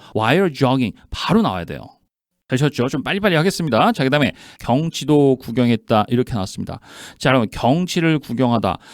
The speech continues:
이것도 의미가 많은데요. 우리가 표현 많은데, 어, 이런 표현도 좀 기억을 해둡시다. Take in the scenery 그러면요,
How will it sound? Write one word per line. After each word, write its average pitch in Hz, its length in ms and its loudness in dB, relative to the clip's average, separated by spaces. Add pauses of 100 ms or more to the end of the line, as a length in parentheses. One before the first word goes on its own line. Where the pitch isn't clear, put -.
(220)
이것도 175 680 2
의미가 143 280 0
많은데요. 123 680 0
우리가 127 240 -2
표현 185 260 -4
많은데, 120 640 -2 (340)
어, 113 220 0
이런 180 280 2
표현도 226 220 -2
좀 180 160 -4
기억을 135 300 0
해둡시다. 147 500 -6 (200)
Take 226 460 -4 (640)
in 143 300 0
the 139 80 0
scenery 170 600 0
그러면요, 120 500 2